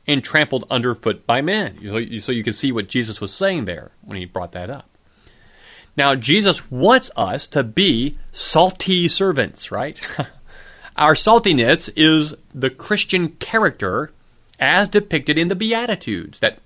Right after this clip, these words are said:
preceded this passage. And the rest of the Sermon on the Mount kind of follows upon that. As salt, uh, must retain its saltiness to be effective,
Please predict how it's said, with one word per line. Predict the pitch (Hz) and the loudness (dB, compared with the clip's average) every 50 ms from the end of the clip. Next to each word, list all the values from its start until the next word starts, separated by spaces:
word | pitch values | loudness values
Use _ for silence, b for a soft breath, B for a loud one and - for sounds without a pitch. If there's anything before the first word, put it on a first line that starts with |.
| - - | -10 -4
preceded | - 131 120 - 156 127 117 101 | -4 -2 -2 -2 -2 -2 -2 -2
this | 107 104 | -4 -6
passage. | - - 185 196 190 170 - 50 - - - _ B B B B B B B B | -6 -6 -6 -6 -6 -8 -10 -16 -16 -18 -20 _ B B B B B B B B
And | B 156 160 170 | B 2 2 4
the | 170 156 | 4 6
rest | 160 185 214 240 226 - - | 6 6 6 4 4 2 0
of | 135 120 | 0 0
the | 117 | 0
Sermon | 110 - 135 127 120 | -2 -2 0 0 0
on | 113 | 0
the | 107 104 | 0 0
Mount | 110 127 147 - | 0 0 -2 -2
kind | - 165 170 | 0 0 0
of | 151 | 2
follows | - - 170 185 190 180 175 160 139 | 4 6 8 8 10 10 8 6 4
upon | 151 - 156 147 143 123 123 | 2 2 2 2 2 4 4
that. | 170 202 175 104 - - B B B B B B B B B _ | 2 2 2 0 -2 -10 B B B B B B B B B _
As | - 170 190 214 226 220 214 208 | 0 2 4 4 4 4 2 0
salt, | - - - 240 220 143 107 101 - - - - - - - _ _ _ _ _ _ _ - - - - - - - | -2 0 4 4 6 4 4 0 -6 -14 -20 -20 -20 -20 -20 _ _ _ _ _ _ _ -20 -20 -20 -20 -20 -8 0
uh, | - 120 117 113 - | 2 4 4 4 2
must | 120 120 127 160 175 - - | 0 0 2 2 2 2 0
retain | 175 160 160 - - - 156 170 170 160 | 0 0 -2 -6 -4 -2 0 2 2 2
its | 139 127 - | 2 2 4
saltiness | 196 196 185 156 117 113 117 - | 4 4 4 4 2 0 -2 -2
to | - 117 | -2 0
be | 139 143 | 0 2
effective, | 123 104 - - 180 180 - 131 127 | 0 2 2 2 2 2 2 0 -2